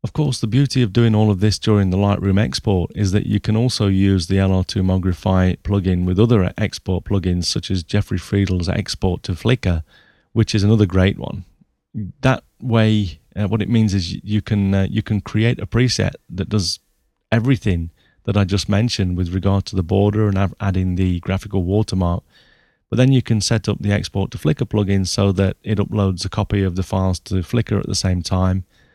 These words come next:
In the Export to Flickr plugin, you do have to tell it to save a copy locally if you want one.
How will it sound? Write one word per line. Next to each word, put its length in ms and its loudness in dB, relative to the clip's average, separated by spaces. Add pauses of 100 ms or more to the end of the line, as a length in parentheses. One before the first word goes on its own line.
(460)
In 220 6
the 340 4
Export 600 -2
to 80 -4
Flickr 320 -2
plugin, 420 0
you 60 2
do 140 2
have 160 0
to 100 -4
tell 240 0
it 100 -4
to 60 -4
save 280 2
a 60 0
copy 320 -2
locally 400 2
if 140 -2
you 80 -2
want 200 0
one. 240 -2